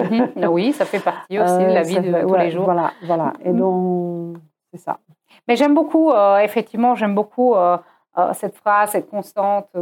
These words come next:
Speaker 1: que tu disais, euh, « La seule constante dans la vie est le changement. » Euh, je pense que c'est quelque chose qui nous parle aujourd'hui beaucoup plus que,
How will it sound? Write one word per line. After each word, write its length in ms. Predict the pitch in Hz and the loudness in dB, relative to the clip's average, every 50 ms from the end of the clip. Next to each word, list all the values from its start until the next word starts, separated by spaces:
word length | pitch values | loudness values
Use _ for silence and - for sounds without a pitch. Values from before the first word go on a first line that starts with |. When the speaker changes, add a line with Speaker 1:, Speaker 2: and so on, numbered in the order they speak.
| 170 | -10
Speaker 1:
que 80 | - 185 | -10 -12
tu 140 | 156 190 185 | -12 -12 -12
disais, 420 | 160 185 175 196 220 226 220 196 | -12 -10 -6 -2 0 2 4 4
euh, « 120 | 180 175 175 | 4 4 2
La 80 | 190 | 2
seule 200 | 185 - 247 226 | 0 0 -2 -2
constante 480 | - - 220 196 - - 240 240 214 202 | -2 -2 -2 -2 0 0 -2 -2 0 0
dans 140 | 185 202 196 | 0 0 0
la 180 | 190 190 190 | 2 2 0
vie 360 | 180 170 180 190 208 226 226 - | 0 -2 -6 -10 -10 -8 -6 -2
est 120 | - 196 196 | 0 0 0
le 120 | 190 180 | 0 -2
changement. » 720 | 175 - - 185 175 175 165 - 180 196 202 214 240 277 269 - _ _ _ _ _ - | -4 -4 -6 -6 -6 -6 -6 -4 0 2 2 2 2 0 -2 -6 _ _ _ _ _ -2
Euh, 340 | 185 196 196 190 185 185 190 | 0 2 4 4 4 4 2
je 100 | 180 202 208 | 2 0 -2
pense 260 | - 220 240 240 240 | -2 0 -2 -2 -2
que 100 | - 220 | -4 -6
c'est 160 | 185 - 190 | -4 -4 -4
quelque 260 | - 202 185 - 220 | -4 -4 -4 -4 -4
chose 300 | 185 - - 247 240 247 | -4 0 0 0 0 -2
qui 300 | - - 208 202 196 196 | -6 -8 -6 -4 -2 -2
nous 140 | 190 208 220 | 0 -2 -2
parle 340 | - - 226 226 220 220 214 | -2 0 0 0 0 0 -2
aujourd'hui 440 | 196 190 196 185 180 185 208 220 214 | -2 0 0 -2 0 -2 -2 -2 -2
beaucoup 260 | 175 170 165 - 175 | -4 -8 -10 -12 -16
plus 240 | - - 180 175 - | -14 -12 -12 -12 -12
que, 280 | _ - 160 160 160 | _ -10 -10 -10 -10